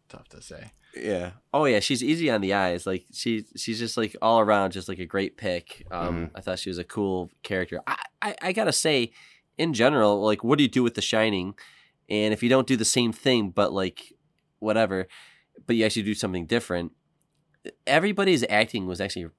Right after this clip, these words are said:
Speaker 2: really good in this movie. Like, nobody took me out of it, even the kid acting. Like, I gotta say, like,
Speaker 1: Yeah, she was
Speaker 3: Oh,
Speaker 1: really
Speaker 3: yeah,
Speaker 2: you know?
Speaker 3: Abra-, Abra was good,
Speaker 2: Yeah.
Speaker 3: yeah.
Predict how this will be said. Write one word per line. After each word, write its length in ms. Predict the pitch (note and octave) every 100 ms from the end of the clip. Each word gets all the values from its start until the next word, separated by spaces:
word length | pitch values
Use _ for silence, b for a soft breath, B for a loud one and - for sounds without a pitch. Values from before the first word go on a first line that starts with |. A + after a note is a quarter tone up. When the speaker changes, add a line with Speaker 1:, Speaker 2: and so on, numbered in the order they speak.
| _
Speaker 2:
really 380 | F2+ F2 A#2+ G2+
good 180 | F#2+ G2+
in 100 | E2
this 180 | E2 -
movie. 240 | G2+ F2
Like, 160 | E2+ F2+
nobody 240 | G#2 A#2+
took 200 | - A#2+
me 120 | G2
out 160 | F2+ F#2
of 60 | G2+
it, 80 |
even 220 | - A#2+ D3+
the 60 |
kid 240 | E3 E3 E3
acting. 360 | F3 G3+ - G2
Like, 220 | F#2+ G#2
I 80 | G#2
gotta 280 | A2+ B2 C3
say, 240 | F3 F#3+
like, 180 | A2+ G2+
Speaker 1:
Yeah, 80 | F3
she 160 | D3+
was 120 | F#3+
Speaker 3:
Oh, 40 | F3
Speaker 1:
really 140 | D#3
Speaker 3:
yeah, 160 | F#2 D#2+
Speaker 2:
you 40 |
know? 140 | D#2+ G2
Speaker 3:
Abra-, 220 | A2 -
Abra 220 | G2 G#2+
was 140 | G#2+ E2
good, 120 | E2+
Speaker 2:
Yeah. 180 | C#3 G#3
Speaker 3:
yeah. 160 | D#2